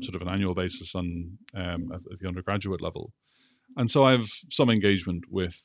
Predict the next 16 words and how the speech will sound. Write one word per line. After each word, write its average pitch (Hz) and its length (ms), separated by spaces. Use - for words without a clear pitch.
the, 87 540
the 90 80
process - 680
of 85 320
empirical 101 440
data 87 260
collection 87 480
there, 90 320
but 87 100
the, 98 420
certainly 110 420
my 101 180
own 104 580
activities 95 840
are 87 580
primarily 90 1200